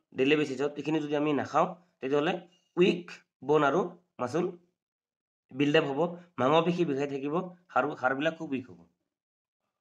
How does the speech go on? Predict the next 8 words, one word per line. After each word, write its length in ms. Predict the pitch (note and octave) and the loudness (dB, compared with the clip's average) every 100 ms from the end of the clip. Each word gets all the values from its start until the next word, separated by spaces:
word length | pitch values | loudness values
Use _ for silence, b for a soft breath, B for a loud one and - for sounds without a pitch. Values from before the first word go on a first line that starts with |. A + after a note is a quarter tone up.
| _ _ _ _ _ _ B2 G#2 - - - _ _ _ _ _ _ _ _ _ _ _ _ _ | _ _ _ _ _ _ -10 -6 -6 -8 -20 _ _ _ _ _ _ _ _ _ _ _ _ _
চ' 60 | - | 0
অনলি 280 | E3 E3+ G3+ | 4 6 4
ছিক্সটিন 380 | - F3+ G#3 G#3 | 2 2 2 4
টু 80 | G3+ | 4
এইটিন 280 | F3 F3+ E3 | 4 4 4
মিনাৰেল, 320 | C#3+ A#2 A2 - | 4 2 -2 -2
এইটিন 340 | D3+ - G3+ | -2 2 4
মিনাৰেলছ, 400 | D#3+ C3+ G#2 F2 | 6 4 2 -2